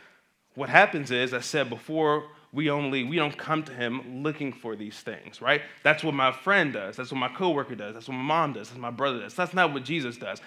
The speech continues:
Jesus, right, he is, he's the one who heals my body. He's not the one who sympathizes with me as someone who has, whose body has suffered and been broken, even though he can. He, Jesus is the, like, if, if I come to him,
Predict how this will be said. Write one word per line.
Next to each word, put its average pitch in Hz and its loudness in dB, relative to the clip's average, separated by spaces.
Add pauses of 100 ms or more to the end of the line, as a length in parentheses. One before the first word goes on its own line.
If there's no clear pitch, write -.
(180)
Jesus, 185 -2 (160)
right, 139 4
he 196 0
is, 175 4
he's 175 -4
the 151 -2
one 147 0
who 131 -6
heals 175 0
my 120 2
body. 98 -6 (360)
He's 165 -4
not 156 4
the 165 -2
one 143 0
who 127 -8
sympathizes 123 0
with 120 -8
me 113 -6
as 110 -6
someone 120 -4
who 120 -8
has, 110 -4
whose 131 -10
body 113 -2
has 110 -8
suffered 113 -6
and 104 -12
been 107 -12
broken, 113 -10 (380)
even 135 -10
though 117 -4
he 107 -8
can. 107 -6 (1080)
He, 156 -2
Jesus 160 -2
is 135 -6
the, 139 -4
like, 117 -2
if, 143 0 (100)
if 233 6
I 208 8
come 208 0
to 135 -6
him, 113 -8